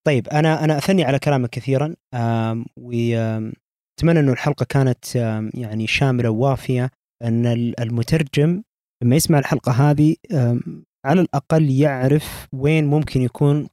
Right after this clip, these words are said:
قصر، أو وين يكون، يعني، زاد، وين أحسن، وين ممكن، آه، يتطور أكثر. آه، أيضًا، آم، أنا أتمنى أنه هذه الحلقة، آه، تكون، آه، دافع للمترجم أنه يعرف أنه، خصوصًا مع هذا ال-، النقلة الأخيرة اللي نقلتنا لها،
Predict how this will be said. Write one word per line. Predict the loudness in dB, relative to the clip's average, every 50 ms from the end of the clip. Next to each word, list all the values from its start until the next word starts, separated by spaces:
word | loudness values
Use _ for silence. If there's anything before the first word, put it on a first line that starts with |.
| _ -6
قصر، | -4 -4 -4 -4 -4 -6 -6 -8 -14 _ _ _ _ 0
أو | 2 4
وين | 4 4 4
يكون، | 2 0 0 0 0 0 0 0 -2 -6 -10 -12
يعني، | -10 -8 -6 -4 -2 -2 -2 -2 -4 -6 -6
زاد، | -2 -2 -2 -2 -2 _ -14 _ _ _ _ 0
وين | 2 2 2
أحسن، | 2 0 -2 0 0 0 2 2
وين | 4 4 4 2
ممكن، | 2 2 0 0 0 0 0 0 0 -2 -4 -6
آه، | -4 -2 -2 -2 -2 -2 -2
يتطور | 0 -2 -2 -2 -2 0 0 2 2 2 0 -2
أكثر. | -4 -6 -6 -6 -6 -6 -6 -8 -10 _ _ _ _ -4 -2
آه، | -2 0 2
أيضًا، | 2 2 2 2 2 2 2 0 0 -2
آم، | -2 -2 0 0 0 0 -2 -4 -6 -6 -4 -2
أنا | 0 0 0
أتمنى | 2 2 4 4 4 4 4
أنه | 4 4 2
هذه | 2
الحلقة، | 0 0 -2 -2 -2 0 0 0 0 -2 _ _ _ _ -6 -2
آه، | 0 0 0
تكون، | 0 -2 -6 -6 -2 0 2 4 4 4 2 2 2 2 2
آه، | 2 0 0
دافع | 0 2 2 2 2 0 0 0 0 -2 -2 -6 _ _ _ _ _ -6
للمترجم | -2 0 0 2 2 0 0 0 0 0 0 -2 -2 -4 -4 -2 -2
أنه | 0 2
يعرف | 2 2 2 2 0 -2 -4 -10 _ _ _ _ -2
أنه، | 0 2 2 2 2 2
خصوصًا | 0 -2 -2 -2 0 2 4
مع | 4 4 2 2
هذا | 2 2 2 2 0
ال-، | 0 -2 -2
النقلة | -2 -2 0 2 2 2 2 2 2
الأخيرة | 2 2 2 2 2 2 4
اللي | 2 2
نقلتنا | 2 0 -2 0 0 0 2
لها، | 2 0 0 -2 -4